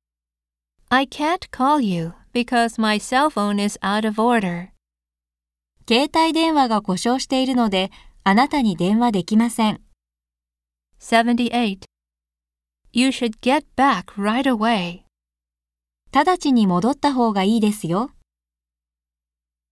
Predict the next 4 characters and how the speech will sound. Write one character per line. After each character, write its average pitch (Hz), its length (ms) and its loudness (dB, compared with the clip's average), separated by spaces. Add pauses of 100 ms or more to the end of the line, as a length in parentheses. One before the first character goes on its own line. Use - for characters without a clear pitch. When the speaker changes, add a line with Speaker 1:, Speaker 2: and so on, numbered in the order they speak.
(500)
Speaker 1:
Seventy-nine. 226 920 2 (1120)
Sooner 285 500 2
or 233 200 2
later, 202 500 -2